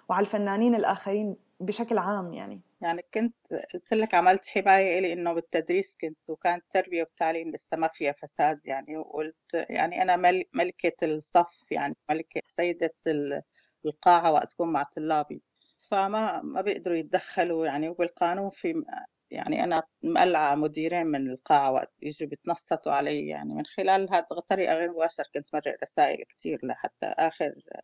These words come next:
Speaker 2: آخر مرحلة وقت بدأت ال-، هذا كنت ساعدهم بإزالة الصور من على ال-،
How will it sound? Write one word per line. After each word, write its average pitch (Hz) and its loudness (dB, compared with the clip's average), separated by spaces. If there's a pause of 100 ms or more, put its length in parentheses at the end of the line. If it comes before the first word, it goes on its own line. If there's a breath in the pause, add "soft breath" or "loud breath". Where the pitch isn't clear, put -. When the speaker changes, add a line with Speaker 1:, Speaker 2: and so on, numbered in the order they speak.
(440)
Speaker 2:
آخر 165 -2
مرحلة 165 0
وقت - -4
بدأت 160 0
ال-، 160 -2
هذا 165 -4
كنت 156 -8 (960 soft breath)
ساعدهم 160 4
بإزالة 147 -2 (100)
الصور 147 -2
من 123 -8
على 131 -4
ال-، 135 -8